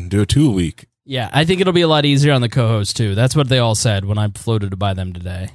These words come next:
Speaker 2: So, and it gives me more time to prep in between episodes, because what I found is, like,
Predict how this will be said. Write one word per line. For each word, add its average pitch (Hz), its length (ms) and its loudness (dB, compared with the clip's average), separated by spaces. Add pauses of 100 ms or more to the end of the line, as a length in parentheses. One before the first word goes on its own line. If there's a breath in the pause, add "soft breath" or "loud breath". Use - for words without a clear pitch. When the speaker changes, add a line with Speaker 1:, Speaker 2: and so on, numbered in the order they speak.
(160)
Speaker 2:
So, 113 240 -2
and 147 180 0
it 196 60 0
gives 175 220 0
me 180 100 2
more 165 160 2
time 147 240 0
to 139 80 2
prep 135 260 0
in 123 120 0
between 117 280 0
episodes, 104 460 -2
because 107 320 -2 (360 loud breath)
what 135 120 0
I 143 60 4
found 151 320 2
is, 123 100 2
like, 104 260 -2